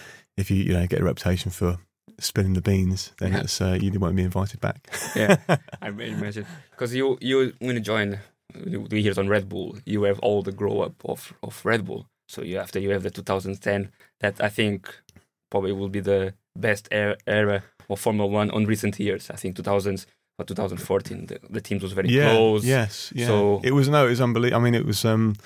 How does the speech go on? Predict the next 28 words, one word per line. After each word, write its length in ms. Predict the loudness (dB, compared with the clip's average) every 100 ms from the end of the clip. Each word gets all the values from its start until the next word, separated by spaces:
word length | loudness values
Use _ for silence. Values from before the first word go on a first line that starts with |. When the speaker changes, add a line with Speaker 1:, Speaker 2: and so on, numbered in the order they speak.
| -18 -20 _ _ _ _ _ -12
Speaker 1:
the 80 |
teams 380 | -2 4 4 4
were 260 | 4 4 2 -2 -6
still 400 | -6 0 2 4
not 320 | 4 2 -4
crazy 500 | 0 2 4 4 4
in, 100 | 4
in 160 | 4 2
size, 540 | 2 2 2 0 -4 -4
um, 480 | 0 0 0 0 0
and, 300 | 0 2 2
you 160 | 0 0
know, 80 | 2
Red 160 | 2 0
Bull 140 | 0
was 100 | 0
a 60 | 0
very 240 | 2 2
young 240 | 2 0
team. 260 | 0 2 4
Obviously, 320 | 2 0 -2
they 60 | 0
had 140 | 0
a, 360 | 0 -2 -4 -4 -6
a, 40 | -8
a 20 |
party 440 | -2 0 0 0
reputation, 760 | -4 -4 -10 -2 0 0 0 -2